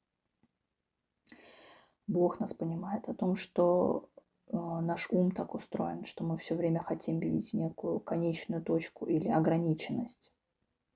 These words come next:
И как практику, если мы упираемся во что-то или думаем, что мы что-то не можем сотворить в своей жизни,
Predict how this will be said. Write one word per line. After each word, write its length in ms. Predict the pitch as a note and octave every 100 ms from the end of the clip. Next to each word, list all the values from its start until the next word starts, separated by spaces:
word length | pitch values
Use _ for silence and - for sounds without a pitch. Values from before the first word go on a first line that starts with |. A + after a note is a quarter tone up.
| _ _ _ - - - _ _ _ -
И 80 | E3
как 220 | E3 -
практику, 800 | G3+ G#3+ - - - A#3+ B3 - _
если 320 | E3+ E3+ -
мы 240 | E3 E3 D#3+
упираемся 680 | E3 F3 F3+ G3+ G3+ G#3 F3
во 100 | E3+
что-то 540 | - E3 D#3+ - -
или 280 | - E3 E3
думаем, 380 | E3 F#3+ F3+ E3+
что 200 | E3+ D#3+
мы 120 | D#3+
что-то 320 | E3 F3 E3+ E3
не 320 | E3 F3 G3
можем 440 | F3+ F3 F3+ D#3+
сотворить 520 | - - - E3+ - -
в 100 | -
своей 300 | D#3 D3+ D#3
жизни, 440 | - - A3+